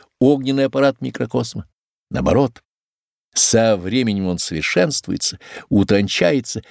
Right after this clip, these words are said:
становится ещё более многообразным в своих функциях. Эту чудеснейшую работу по утончению и совершенствованию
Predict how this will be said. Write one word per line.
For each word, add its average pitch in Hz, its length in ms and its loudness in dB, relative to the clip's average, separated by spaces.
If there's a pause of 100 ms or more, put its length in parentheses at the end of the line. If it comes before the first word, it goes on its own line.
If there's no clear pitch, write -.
(240)
становится 101 440 2
ещё 104 200 2
более 101 240 2
многообразным 101 760 0
в - 60 -10
своих 98 300 -2
функциях. - 520 -8 (760)
Эту - 200 2
чудеснейшую 165 1000 2
работу 156 440 0
по 139 140 -4
утончению 143 680 2
и 135 40 4
совершенствованию 127 840 2